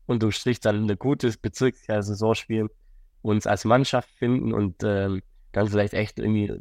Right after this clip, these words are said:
ja, zwischen fünf und acht landen. Ich glaub, dann können wir zufrieden sein. Ähm, klar,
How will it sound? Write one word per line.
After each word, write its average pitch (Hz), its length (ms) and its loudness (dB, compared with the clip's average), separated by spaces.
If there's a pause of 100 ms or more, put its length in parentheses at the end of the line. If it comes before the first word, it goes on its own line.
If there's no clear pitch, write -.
(140)
ja, 104 260 0
zwischen 107 300 -4
fünf 113 260 0
und - 120 -6
acht - 220 -2
landen. 110 360 2
Ich - 140 -4
glaub, 104 180 2
dann 98 160 -2
können 104 160 0
wir 98 80 -2
zufrieden 131 400 0
sein. 107 240 2 (720)
Ähm, 95 300 -2
klar, 101 300 4